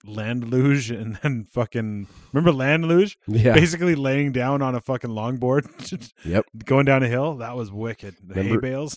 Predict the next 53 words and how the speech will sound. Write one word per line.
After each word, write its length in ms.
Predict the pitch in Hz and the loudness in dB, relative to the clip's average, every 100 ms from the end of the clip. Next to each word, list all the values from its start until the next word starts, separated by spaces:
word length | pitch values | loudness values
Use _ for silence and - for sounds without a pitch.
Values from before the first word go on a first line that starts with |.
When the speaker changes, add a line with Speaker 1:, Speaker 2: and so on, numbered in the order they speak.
| - | -6
Speaker 2:
remember 240 | 98 110 | -2 4
when 200 | 120 123 | 4 6
the 140 | 127 98 | 4 2
X 220 | 95 - | 0 -2
Games 300 | 107 110 98 | -2 -2 -2
was 100 | 98 | -4
all, 220 | 85 87 | -2 0
like, 140 | 87 82 | -2 -4
hard 400 | - 73 80 - | -8 -6 -6 -8
stuff? 380 | 98 110 - _ _ _ _ _ - | -8 -8 -10 _ _ _ _ _ -16
I'm 60 | 73 | -14
just 120 | - | -14
kidding. 260 | 69 69 - - | -14 -16 -18 -16
Now 120 | 71 | -16
it's 120 | - | -14
crazy. 360 | 71 69 69 80 - | -12 -10 -8 -10 -6
<laughs> 80 | 123 - _ _ _ - 120 | -8 -8 _ _ _ -10 -6
Speaker 1:
They 140 | 131 | -2
probably 240 | 139 151 117 | -2 -2 -4
do 100 | 98 | -6
weird 320 | 90 104 101 | -6 -6 -6
stuff 220 | 95 90 | -8 -12
now. 240 | 90 87 - - | -14 -16 -12 0
Speaker 2:
Oh, 120 | 101 | 2
Speaker 1:
I'm 80 | 90 | 2
Speaker 2:
like, 80 | 92 | 0
some 80 | |
Speaker 1:
assuming. 240 | 120 104 107 | 0 0 0
Speaker 2:
of, 60 | - | -2
I've 160 | 101 101 | -4 -2
seen 180 | 123 117 | 0 0
some 180 | 107 101 | 0 0
of, 80 | |
like, 220 | 101 92 - | 0 -2 -2
I 100 | 117 | 4
don't, 160 | 131 - _ - | 4 4 _ -6
I 120 | 101 | -4
don't 180 | 95 80 | -4 -6
ever 180 | 87 | -6
watch 300 | 82 82 82 | -4 -4 -6
X 180 | 80 78 | -8 -10
Games 240 | - 76 71 | -8 -8 -8
anymore. 280 | 73 76 | -8 -6
I 40 | 80 | -2
used 200 | 98 - | -2 -4
to 40 | |
try 160 | - 82 | -8 -6
to 80 | 80 | -6
watch 280 | 78 - | -8 -10
it 40 | 76 | -10
every 140 | 69 | -8
year, 160 | 78 76 | -6 -6
but 180 | 71 | -8